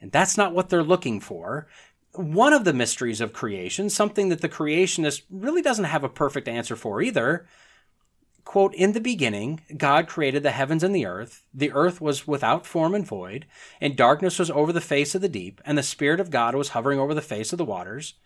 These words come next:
And God said, 'Let there be light,' and there was light, and God saw the light was good. And God separated the light from the darkness. God called the light day, and the darkness he called night. And there was evening, and there was morning, the first day."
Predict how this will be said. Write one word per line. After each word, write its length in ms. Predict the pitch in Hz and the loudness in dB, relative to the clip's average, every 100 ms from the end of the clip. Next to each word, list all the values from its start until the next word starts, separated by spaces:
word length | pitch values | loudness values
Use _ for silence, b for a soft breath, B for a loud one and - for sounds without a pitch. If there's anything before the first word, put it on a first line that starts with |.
| b b | b b
And 100 | - | -4
God 200 | 123 135 | 2 4
said, 160 | 139 160 | 4 2
'Let 140 | 127 | 2
there 100 | 170 | 2
be 120 | 156 185 | 2 2
light,' 220 | 123 147 | 4 4
and 100 | 147 | 4
there 80 | 147 | 2
was 160 | 135 | 2
light, 380 | 139 185 143 151 | 2 2 2 0
and 140 | 156 147 | -2 0
God 240 | 113 120 | 2 0
saw 240 | - 107 | -2 -6
the 80 | 104 | -4
light 240 | 113 98 90 | -6 -6 -8
was 160 | 95 | -10
good. 420 | 98 208 156 156 165 b b b | 0 4 4 2 -4 b b b
And 140 | - 147 | -2 6
God 180 | 151 | 6
separated 480 | 151 160 - 143 131 | 6 2 4 0 -2
the 80 | 123 | -4
light 240 | 104 104 | -2 -4
from 120 | 110 156 | -4 -4
the 80 | |
darkness. 680 | 147 107 101 98 101 - - | -2 -2 -2 -8 -10 -12 -14
God 220 | - 110 95 | -8 -8 -6
called 200 | 107 95 | -8 -8
the 60 | |
light 280 | 92 107 98 | -4 -4 0
day, 240 | 127 147 | 2 4
and 100 | 156 | 2
the 40 | 151 | 2
darkness 400 | 120 123 127 120 | 2 2 0 -8
he 80 | 110 | -6
called 280 | - 113 110 | -4 -2 0
night. 280 | 147 175 | 0 0
And 480 | 165 _ _ - _ | -4 _ _ -20 _
there 100 | 139 | 0
was 140 | 139 139 | 0 0
evening, 440 | 165 165 160 156 | -2 0 0 0
and 120 | 139 | 0
there 60 | 139 | 0
was 100 | 131 | 0
morning, 320 | 113 98 101 | -2 -4 -6
the 140 | 104 131 | -6 -6
first 340 | 113 101 - | -4 -6 -4
day." 460 | 196 226 - - | -2 -2 -6 -16